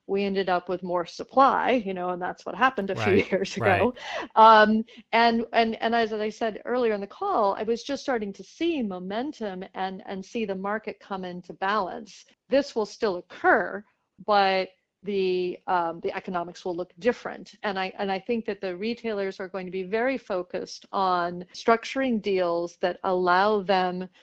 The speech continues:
Speaker 1: to, you know, maybe they have a lower base rate and they're giving percentage rent to the landlord if they do better than they anticipated. Maybe the terms are shorter, so landlord and tenant are, are not tied to a relationship that isn't beneficial for either one of them.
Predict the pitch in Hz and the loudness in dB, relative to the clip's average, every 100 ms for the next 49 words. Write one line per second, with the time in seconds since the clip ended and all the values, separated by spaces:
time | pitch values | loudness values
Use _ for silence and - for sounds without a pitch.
0 | _ _ - - 196 175 170 175 - 170 | _ _ -12 -2 0 0 -2 -4 -8 -8
1 | 170 170 190 196 202 180 185 175 175 175 | -8 -4 -4 -2 -2 -2 -2 -2 -2 0
2 | 175 165 202 233 - 202 185 180 - _ | -2 0 2 2 0 0 0 0 -6 _
3 | _ _ - 180 175 175 180 180 170 175 | _ _ 0 2 2 0 -2 -2 -2 -4
4 | 170 - 196 - 226 214 202 196 175 - | -6 -8 -6 0 2 2 -2 -2 -4 -4
5 | 190 185 185 180 180 175 175 - 175 180 | -4 -2 -2 -2 -2 -4 -4 -4 -6 -4
6 | 165 220 240 220 196 185 175 175 175 196 | 0 2 4 2 0 -4 -4 -6 -6 -10
7 | - 180 190 175 180 - _ _ - 185 | -10 -12 -6 -6 -6 -12 _ _ -8 -4
8 | 202 233 220 - 220 233 254 233 202 - | 0 2 0 -2 -2 0 0 -2 -4 -4
9 | 202 185 185 190 180 - 196 185 185 - | -2 -2 -2 -4 -6 -4 -2 0 -2 -4
10 | - 196 208 214 202 196 202 214 202 190 | -2 2 4 4 2 0 -2 0 0 0
11 | - 196 175 - 190 190 180 - - 208 | -2 -4 -4 -2 0 0 -2 -4 -2 2
12 | 214 208 196 185 190 185 214 - 202 190 | 2 0 -2 0 0 2 0 -2 -8 -6
13 | 190 165 196 185 190 165 185 185 185 185 | -6 -4 0 0 -2 -4 -4 -4 -4 -4
14 | 175 - 170 - 175 - 170 170 175 190 | -4 -4 -6 -4 -6 -4 -4 -2 -2 0
15 | 277 220 180 165 151 | 2 0 -4 -10 -10